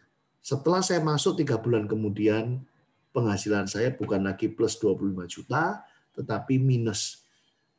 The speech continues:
Bulan depan minus lagi. Bulan depan minus lagi. Ya, akhirnya Desember dua ribu dua saya tutup. Januari dua ribu tiga saya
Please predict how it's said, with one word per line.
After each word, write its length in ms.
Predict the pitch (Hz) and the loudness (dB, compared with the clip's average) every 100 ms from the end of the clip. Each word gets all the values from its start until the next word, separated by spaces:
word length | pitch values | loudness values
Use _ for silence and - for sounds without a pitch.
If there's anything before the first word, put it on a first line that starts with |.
| _ | _
Bulan 320 | 123 123 120 | 2 4 2
depan 320 | - 147 143 | 0 0 4
minus 400 | 135 131 123 - | 4 4 2 0
lagi. 400 | 110 104 104 92 - _ _ _ - | -2 -4 -8 -10 -12 _ _ _ 4
Bulan 320 | 139 139 131 | 6 6 4
depan 400 | 117 - 139 131 | -2 -2 0 0
minus 320 | 120 104 101 | 0 -2 -4
lagi. 400 | 107 98 - 101 | -4 -6 -8 -6
Ya, 320 | - 247 277 185 | 2 2 2 0
akhirnya 400 | 165 156 202 214 | 0 0 0 0
Desember 480 | 127 120 110 110 | 0 0 0 -2
dua 240 | 104 104 95 | 0 0 0
ribu 160 | 98 | -6
dua 400 | 101 127 165 170 - - _ | -2 2 2 -2 -10 -20 _
saya 320 | - 113 110 | -2 0 2
tutup. 480 | 113 110 95 - - _ _ _ _ _ _ _ - - - _ | 2 2 0 -4 -16 _ _ _ _ _ _ _ -20 -20 -20 _
Januari 480 | 131 127 143 175 214 | 0 2 4 4 4
dua 160 | 165 | 4
ribu 160 | 139 143 | 4 2
tiga 640 | 156 151 180 196 196 190 - - | 0 0 2 2 0 -6 -18 -12
saya 320 | - 123 143 | -2 2 2